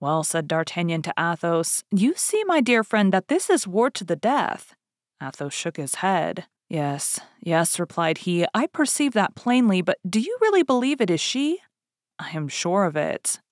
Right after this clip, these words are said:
Nevertheless, I confess I still doubt. But the fleur de lis on her shoulder! She is some Englishwoman who has committed a crime in France and has been branded in consequence." "Athos, she is your wife, I tell you," repeated D'Artagnan.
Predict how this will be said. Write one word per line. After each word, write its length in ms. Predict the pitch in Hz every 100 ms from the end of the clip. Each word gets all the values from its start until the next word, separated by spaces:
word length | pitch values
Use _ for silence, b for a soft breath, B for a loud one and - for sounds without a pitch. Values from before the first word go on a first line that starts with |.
| _
Nevertheless, 760 | - 147 147 139 151 160 165 -
I 60 | 170
confess 480 | - 190 - 226 -
I 80 | 190
still 280 | - 160
doubt. 640 | 147 185 226 202 - - - _ _ -
But 120 | 240
the 80 | 294
fleur 240 | - 294
de 100 | 302
lis 200 | 233 233 381
on 120 | 285
her 140 | 175 170
shoulder! 720 | - 247 370 190 131 - - _ _ -
She 200 | - 285
is 100 | 269
some 400 | - 262 320 392
Englishwoman 720 | 214 185 170 160 - 175 160 185
who 140 | 208
has 140 | 180 -
committed 400 | 196 196 196 180
a 80 |
crime 340 | 160 - 214 190
in 120 | 156
France 580 | - 262 277 170 170 -
and 160 | 185
has 120 | 190 208
been 200 | 214 180
branded 360 | 190 247 208
in 140 | 165 160
consequence." 920 | - 320 - 180 151 - - - - _ _ -
"Athos, 480 | 180 196 165 156 -
she 280 | - - 247
is 160 | 302
your 120 | 196 160
wife, 380 | 165 247 254
I 100 | 160
tell 300 | 151 - 277
you," 380 | 294 185 135 143 -
repeated 420 | 170 - 170 151
D'Artagnan. 600 | 165 151 - 170 165 165